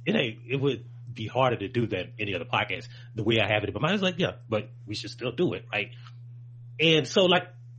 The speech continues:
maybe a week later, he had me, uh, with our executive producer, Nalika,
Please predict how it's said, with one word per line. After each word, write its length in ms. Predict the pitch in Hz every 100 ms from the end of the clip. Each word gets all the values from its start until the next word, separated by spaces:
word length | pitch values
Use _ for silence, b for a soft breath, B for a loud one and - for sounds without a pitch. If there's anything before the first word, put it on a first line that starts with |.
| - -
maybe 300 | 117 185 247
a 60 | 196
week 280 | - 214 113
later, 340 | 156 240 143
he 180 | 123 202
had 320 | 165 156 147
me, 420 | 139 156 151 147 - B B -
uh, 280 | 131 127 123 - - - - - -
with 280 | 123 139 143
our 180 | 127 127
executive 420 | 123 143 127 120
producer, 560 | 127 196 247 151 131 123 B B B
Nalika, 540 | 127 147 247 - 147